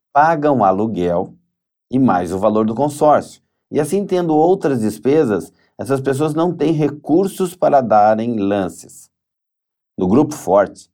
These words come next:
pode acontecer de você estar junto com investidores de consórcio, que são pessoas que entram e nos primeiros meses dão lances de valores elevados. Eles têm muito dinheiro e todos os meses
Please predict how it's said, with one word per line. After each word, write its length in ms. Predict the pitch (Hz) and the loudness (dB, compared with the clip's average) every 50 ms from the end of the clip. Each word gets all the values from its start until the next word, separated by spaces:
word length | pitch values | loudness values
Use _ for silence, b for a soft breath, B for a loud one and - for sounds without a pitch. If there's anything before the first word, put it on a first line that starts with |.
| _ _ _ _ _ _ - | _ _ _ _ _ _ -2
pode 160 | 104 113 117 | 0 2 2
acontecer 560 | 113 113 120 120 120 - 104 107 117 120 123 | 2 0 -2 -4 -6 -6 -6 -4 -2 -2 -2
de 100 | 117 113 | -2 -2
você 300 | 107 110 110 110 - 120 | -2 -2 -4 -4 -4 -6
estar 240 | 120 - 123 117 110 | -4 -2 0 0 0
junto 400 | 104 98 113 123 127 127 127 123 | 0 -2 -2 -2 -2 -2 -4 -4
com 200 | 123 123 117 117 | -4 -4 -2 -2
investidores 880 | 120 117 110 131 131 131 131 - 131 101 95 107 139 180 185 180 165 143 | -2 0 0 -2 -2 -2 -4 -6 -6 -4 -2 0 0 0 0 -2 -2 -2
de 100 | 147 147 | -4 -4
consórcio, 580 | - 117 110 110 - - - - - - - _ _ _ _ _ _ _ _ _ _ _ | -4 -4 -6 -6 -6 -10 -10 -10 -14 -20 -20 _ _ _ _ _ _ _ _ _ _ _
que 80 | - 110 | -10 -2
são 200 | 110 151 147 151 | 0 0 0 2
pessoas 400 | 165 156 131 - 131 123 117 110 | 0 -2 0 0 0 0 0 -2
que 320 | - - 127 113 101 104 | -2 0 2 2 2 2
entram 440 | 113 123 143 131 - 90 80 76 - - _ _ _ _ - | 2 0 -2 -2 -4 -6 -6 -6 -10 -18 _ _ _ _ -2
e 80 | 101 | 0
nos 180 | 113 127 127 131 | 0 0 0 0
primeiros 580 | 131 131 120 117 120 127 143 151 147 147 117 | -2 0 0 2 2 2 2 2 0 0 -2
meses 500 | 107 104 113 113 120 131 131 127 135 127 | -2 -2 -2 -2 -2 -2 -2 -2 -4 -4
dão 220 | 110 117 120 127 123 | -2 -2 0 0 0
lances 420 | 120 120 123 131 131 - 123 123 | -2 -2 -4 -4 -6 -6 -6 -4
de 80 | 117 117 | -4 0
valores 500 | 107 113 101 101 113 120 135 123 - - _ | 0 0 0 0 0 -2 -2 -4 -6 -10 _
elevados. 1080 | - 104 120 135 147 151 147 143 147 139 117 90 92 90 90 82 - 69 - - - _ _ _ _ _ _ _ _ _ | -2 -2 0 2 2 2 2 2 0 0 0 2 2 2 2 0 -4 -10 -20 -20 -20 _ _ _ _ _ _ _ _ _
Eles 220 | - - 170 180 175 | -8 -6 -6 -4 -2
têm 140 | - 196 185 | 0 0 2
muito 340 | 165 151 143 131 123 127 | 4 2 2 2 2 -2
dinheiro 420 | 113 113 123 113 87 73 - - - _ _ _ _ _ _ - | -2 0 0 -2 -2 -4 -8 -12 -18 _ _ _ _ _ _ -18
e 60 | - | -8
todos 320 | 110 110 120 131 139 139 | -4 -2 0 0 0 -2
os 80 | 117 92 | -2 -2
meses 520 | 78 85 90 110 135 127 95 82 73 - | -2 -2 -2 0 -2 -2 -2 -6 -10 -14